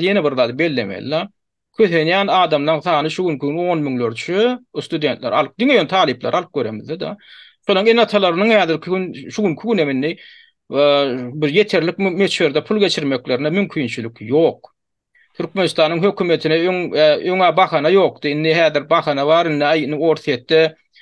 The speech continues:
orsiýete garşy sanksiýa girildi, bank sistemalaryndan pul geçirmek kynlaşdy, zatdy bahana edip bilerler. Ýöne o döwürde, ýani biziňe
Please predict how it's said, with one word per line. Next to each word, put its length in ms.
orsiýete 360
garşy 520
sanksiýa 440
girildi, 720
bank 260
sistemalaryndan 720
pul 160
geçirmek 440
kynlaşdy, 460
zatdy 400
bahana 260
edip 200
bilerler. 340
Ýöne 240
o 200
döwürde, 360
ýani 240
biziňe 240